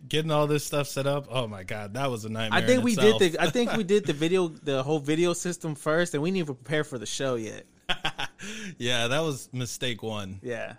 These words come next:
Speaker 2: don't do that.
Speaker 1: Yeah, no, we're, we need to make sure that next time, uh, we're a little more prepared for this thing.
Speaker 2: Yeah, um,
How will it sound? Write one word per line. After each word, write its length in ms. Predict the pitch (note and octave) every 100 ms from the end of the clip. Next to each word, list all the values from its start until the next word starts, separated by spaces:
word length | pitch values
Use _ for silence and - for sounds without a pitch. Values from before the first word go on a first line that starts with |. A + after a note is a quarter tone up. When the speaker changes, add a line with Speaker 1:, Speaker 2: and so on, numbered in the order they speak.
| C3
Speaker 2:
don't 180 | D3
do 160 | C#3 C3+
that. 240 | A#2 G2+ - _
Speaker 1:
Yeah, 260 | B2 A#2 F#2 -
no, 200 | A2+ G#2
we're, 160 | G#2+ A2+ G#2+ - -
we 80 | C3+
need 120 | D3
to 80 | C#3
make 160 | C3+ B2
sure 160 | C#3
that 200 | B2 A2+
next 200 | A2 A#2+
time, 440 | - A#2+ A#2+ A#2+ G#2
uh, 200 | - G#2+ G#2
we're 120 | A2+
a 40 |
little 180 | A2+ A#2
more 680 | A#2+ C3+ E3+ E3+ E3+ E3 E3
prepared 480 | D#3 C#3+ A#2+ G#2+ F#2+
for 120 | G#2+
this 280 | F#2+ G2 -
thing. 320 | D#2+ D#2 E2
Speaker 2:
Yeah, 340 | A#2+ G#2+ G2 G2+
um, 300 | B2+ D3